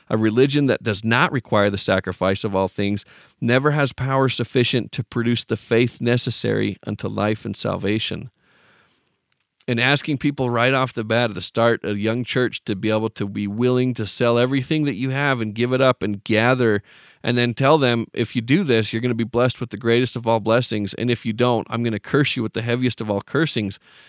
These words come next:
He's asking a lot from these people, but what else do we expect? This is the same God that asked Abraham to sacrifice Isaac. And we will be asked to do hard things, and sometimes it's gonna be uncomfortable, or sometimes we have to be willing to give up something that we care a lot about.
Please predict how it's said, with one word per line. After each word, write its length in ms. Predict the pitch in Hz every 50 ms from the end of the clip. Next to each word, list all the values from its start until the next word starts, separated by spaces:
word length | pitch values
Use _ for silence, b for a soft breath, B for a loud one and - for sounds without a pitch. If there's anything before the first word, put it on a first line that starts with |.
| b b b
He's 220 | - 175 180 185
asking 380 | 202 180 185 175 - 165 147 127
a 60 | 113
lot 280 | 113 123 123 120 -
from 160 | - 113 110 107
these 160 | 104 101 -
people, 460 | - - 107 98 - 101 98 95 b b b b b b b b b b -
but 120 | 135 123
what 240 | 131 139 165 180 175
else 200 | 170 156 151 -
do 100 | - 160
we 100 | 151 147
expect? 560 | 107 - - - - 160 143 110 - - -
This 200 | 120 127 - -
is 100 | 147 131
the 100 | - 135
same 320 | - - - 135 135 131
God 280 | 110 123 123 127 127 120
that 100 | 120 113
asked 240 | 113 110 104 - -
Abraham 500 | 101 123 127 123 120 113 113 113 113 107
to 40 | 98
sacrifice 640 | - - 110 107 110 - 110 - - 101 98 95 -
Isaac. 540 | - 95 107 104 98 95 82 - - - b b b b b b b b b b
And 200 | - 123 123 127 123
we 100 | 139 143
will 240 | 135 127 139 143 147
be 220 | 139 143 135 117
asked 320 | 120 123 131 131 120 - -
to 80 | 117
do 240 | 117 120 127 127 117
hard 280 | 113 123 120 117 110 -
things, 480 | - 135 131 123 107 101 98 95 - - _ _ _ -
and 260 | 117 113 107 90 104
sometimes 600 | - - 131 139 135 - 147 139 135 131 123 113
it's 100 | 98 -
gonna 180 | - 131 123
be 140 | 120 123 127
uncomfortable, 560 | 120 113 110 - 123 135 139 - 135 123 110
or 140 | 104 101 101
sometimes 580 | - - 127 127 123 - 131 120 120 117 107 113
we 80 | 113
have 180 | 110 110 110 104
to 60 | - 117
be 60 | 117
willing 320 | 110 107 113 113 113 113 107
to 60 | 107
give 220 | 98 107 117 110 117
up 160 | 110 - -
something 400 | - 117 110 113 - 110 110 107
that 160 | 104 98 -
we 140 | 82 104 104
care 240 | - - 131 131 113
a 60 | 98
lot 220 | 98 110 143 180
about. 380 | 160 107 104 101 98 98 -